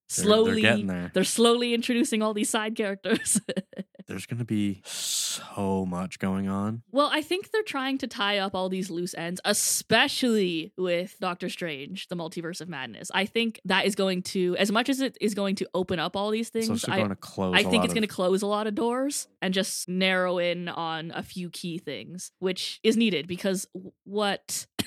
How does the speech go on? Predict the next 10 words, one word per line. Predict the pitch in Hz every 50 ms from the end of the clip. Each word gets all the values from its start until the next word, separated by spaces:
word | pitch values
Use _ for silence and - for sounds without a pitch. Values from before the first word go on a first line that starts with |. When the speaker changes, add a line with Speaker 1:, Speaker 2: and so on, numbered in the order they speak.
| - - -
Speaker 2:
<laughs> | 320 - - - - 554 -
There's | - 262 277 -
so | - - 262 - - 254 247
much | 233 240 240 220 240
going | 214 220 214 202 202 196
on, | 196 180 160 170
like | 202 190 180
Speaker 1:
Yeah. | 185
Speaker 2:
you | 190 175
said. | - - 175 147 135 165 233